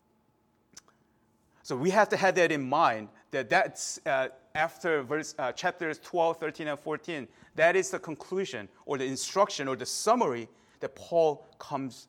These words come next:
uh, comes down with. So we, we have to have that in mind. Um,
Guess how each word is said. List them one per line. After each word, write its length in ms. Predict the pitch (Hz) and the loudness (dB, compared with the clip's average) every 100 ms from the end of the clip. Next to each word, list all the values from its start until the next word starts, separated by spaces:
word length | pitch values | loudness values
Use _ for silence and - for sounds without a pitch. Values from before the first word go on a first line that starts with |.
| - | -18
uh, 80 | |
comes 300 | 113 151 135 | -12 -8 -8
down 320 | 117 123 135 107 | -2 -2 -2 -6
with. 240 | 101 - - | -14 -18 -12
So 140 | - | -2
we, 220 | 123 156 165 | 2 2 2
we 200 | 151 156 | 0 4
have 180 | 175 185 | 4 4
to 80 | 170 | 4
have 140 | 156 | 2
that 160 | 139 127 | 0 -4
in 80 | |
mind. 560 | 113 127 127 104 - - _ _ _ _ _ _ _ _ - | -2 0 0 -2 -10 -20 _ _ _ _ _ _ _ _ -4
Um, 580 | 123 120 113 110 101 | 2 4 2 -2 -8